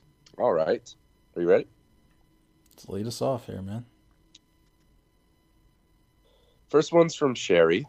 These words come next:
Speaker 2: Also, before
Speaker 1: Why didn't Cora
Speaker 2: But, uh, no, no, no, before we get started, I'm just gonna preface this. We're gonna roll through
Speaker 1: Yeah.
Speaker 2: these relatively quickly. There's gonna be more of, like, a rapid fire type situation, 'cause I don't wanna be on here for hours and hours.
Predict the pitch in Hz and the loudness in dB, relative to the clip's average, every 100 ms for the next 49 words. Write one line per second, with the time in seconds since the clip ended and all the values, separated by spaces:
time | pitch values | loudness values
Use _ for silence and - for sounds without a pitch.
0 | - 139 143 - 98 90 104 127 127 123 | 0 6 6 6 -2 -2 -4 2 6 6
1 | - 117 143 123 - - 92 85 90 101 | 6 4 -4 -4 -10 -4 2 2 2 4
2 | 151 208 233 247 240 202 185 185 160 165 | 10 12 12 12 12 12 10 6 6 6
3 | 175 - 123 95 104 - _ 107 104 135 | 6 2 2 2 -2 -10 _ -10 -6 -6
4 | 123 123 - 104 98 - _ _ _ _ | 0 0 0 -8 -8 -10 _ _ _ _
5 | _ - 147 170 165 165 160 139 131 113 | _ 2 4 8 8 8 4 2 2 4
6 | 127 123 127 117 - 110 - 90 101 104 | 4 4 -4 -6 -4 -6 -6 -8 -8 -4
7 | 113 113 110 110 107 104 95 101 101 101 | -2 2 2 2 -2 -4 -2 -2 -4 -10
8 | - 90 87 76 - _ _ _ _ - | -10 -8 -10 -14 -18 _ _ _ _ -12
9 | - - 87 87 82 - - 92 98 113 | -12 -10 -12 -10 -10 -14 -14 -6 -2 0
10 | 120 113 113 107 107 101 98 95 92 95 | 0 0 0 -2 -2 -4 -4 -6 -2 -2
11 | 98 98 98 92 87 82 - | -2 -4 -6 -6 -8 -14 -18